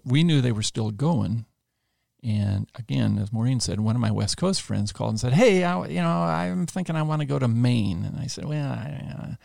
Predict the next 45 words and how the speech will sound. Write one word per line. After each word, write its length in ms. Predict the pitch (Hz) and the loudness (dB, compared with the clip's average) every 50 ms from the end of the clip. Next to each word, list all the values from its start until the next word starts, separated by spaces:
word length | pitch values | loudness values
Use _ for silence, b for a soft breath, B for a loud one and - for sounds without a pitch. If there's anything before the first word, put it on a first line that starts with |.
| b b b b b b b b b b b - | b b b b b b b b b b b -8
I 20 | |
said, 160 | - - 147 | -4 -2 0
"How 120 | 117 131 175 | 2 2 2
about 180 | 196 175 156 | 2 2 0
Michigan?" 540 | 151 170 208 233 - - 131 107 - - 113 - - _ _ | 2 2 0 0 0 -2 -4 -6 -6 -8 -10 -12 -14 _ _
And 80 | 107 | -20
he 80 | 143 135 | -20 -20
goes, 220 | 135 - 135 - | -20 -18 -20 -14
"Well, 140 | - 135 127 | -12 -10 -6
what 100 | 147 160 | -4 -2
do 60 | 160 | -2
you 60 | 151 143 | -2 -2
think?" 180 | - 185 - | -4 -6 -6
I 60 | 135 | -6
said, 180 | 123 - - - | -8 -6 -6 -6
"Well, 120 | 131 135 160 | -4 -4 -2
let's, 220 | 202 214 - - - _ _ _ | -4 -4 -6 -8 -12 _ _ _
let's 240 | 156 180 - - - _ - - - | -10 -10 -10 -10 -16 _ -20 -16 -4
contact 420 | - 147 135 131 - 139 123 - | -2 0 0 0 0 -2 -2 -2
Mary." 340 | 135 135 139 127 - - 139 131 | 0 0 0 0 -2 -4 -6 -6
So 140 | - 127 | -6 -4
we 200 | 127 135 117 - - _ _ _ _ _ _ _ _ | -2 -2 -4 -4 -6 _ _ _ _ _ _ _ _
contacted 480 | - 143 123 127 - 131 - - 139 | -6 -6 -4 -2 -2 -4 -2 -2 -2
Mary. 420 | 110 107 98 98 98 101 123 151 170 165 127 - _ _ _ _ | 0 0 0 0 0 0 0 -2 -4 -6 -14 -16 _ _ _ _
"Yep, 280 | _ - 135 165 - _ _ - | _ 0 0 0 0 _ _ -10
we're 160 | - 113 110 | -8 -8 -4
going 240 | 120 127 139 160 170 | -2 -2 0 0 0
again 240 | 147 156 170 170 | 0 2 2 4
this 200 | 160 156 139 - | 4 4 2 2
year, 180 | 131 135 143 160 - | 2 2 0 0 2
and 140 | 147 131 123 | 0 0 2
all 160 | 120 127 147 | 4 2 2
three 240 | 143 - - 165 170 | 0 0 -2 -2 -2
kids 320 | 165 - - 165 160 143 | -2 -2 -2 -2 -2 -2
will 80 | 139 120 | -4 -4
be 160 | 117 120 113 | -4 -2 -2
there 180 | 104 113 120 117 | 0 0 0 -2
with 320 | 113 104 113 123 120 - | -2 -2 -2 -2 -2 -4
their 200 | - 120 120 127 117 | -6 -4 -2 -2 -2
significant 520 | - 120 113 120 120 117 156 135 123 113 | -2 -2 -2 -2 -4 -4 -4 -4 -4 -2
others 360 | 104 107 104 120 120 117 - | -2 -2 -4 -4 -4 -6 -6
and 160 | - - 107 | -4 -4 -2
the 60 | 101 104 | -2 -2
one 240 | 107 107 104 104 | -2 -2 -2 -2
grandchild." 800 | 110 110 113 110 110 113 113 107 - - - - - - 143 - | -2 -4 -4 -4 -2 -4 -4 -6 -8 -10 -12 -12 -12 -12 -14 -14